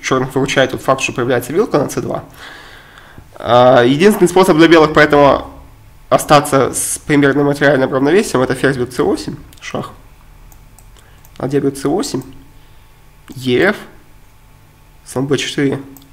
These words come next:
король Е два, Ж Ф. Ну и, как нетрудно заметить, у чёрных лишняя пешка. Правда, пешка очень слабая, у белых в ближайшее время может быть некоторая активность. Но в любом случае только чёрные здесь борются за победу. Насколько я помню, компьютер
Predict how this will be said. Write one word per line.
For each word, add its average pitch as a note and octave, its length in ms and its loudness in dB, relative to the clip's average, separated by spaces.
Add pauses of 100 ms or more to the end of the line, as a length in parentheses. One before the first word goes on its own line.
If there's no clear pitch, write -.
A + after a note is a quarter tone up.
(120)
король B2 260 -2
Е C3 100 0
два, A#2+ 340 -4 (220)
Ж C3+ 380 0
Ф. D4+ 60 -8 (1300)
Ну C#3 120 2
и, F3+ 40 6
как E3 180 -2
нетрудно E3 340 0
заметить, D#3+ 580 0
у C#3 500 0
чёрных C3+ 340 -4
лишняя C#3+ 300 -2
пешка. G#3+ 400 -6 (540)
Правда, D3+ 200 0
пешка E3 280 0
очень D#3 200 0
слабая, F3 380 2
у A#2+ 40 -2
белых B2+ 340 0
в G#2+ 100 -8
ближайшее B2+ 460 -4
время B2+ 240 0
может B2+ 260 -2
быть C3+ 160 -8
некоторая C3 320 -6
активность. F3+ 460 -6 (580)
Но D#3 80 4
в F#3+ 40 6
любом A3+ 180 4
случае D3+ 300 -2
только D3 220 0
чёрные C3 360 -2
здесь C3 100 -8
борются B2 400 -4
за B2+ 80 -14
победу. D#3 440 -6 (760)
Насколько F3+ 420 0
я D3 40 4
помню, F3+ 260 4
компьютер C3 460 -2